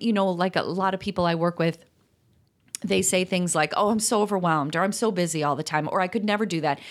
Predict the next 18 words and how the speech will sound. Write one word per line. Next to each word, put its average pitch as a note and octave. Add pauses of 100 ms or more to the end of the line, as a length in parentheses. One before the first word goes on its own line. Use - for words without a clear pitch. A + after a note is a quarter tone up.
(160)
Everyone A#3+
has G3+
more F#3+
time E3
than D#3
I D3
do. D3+
I'm G3
so G#3
busy." D3+ (360)
And G#3+ (260)
I'm E4
not D4
negating G#3
the A#3
fact A3+
that E3
they D#3+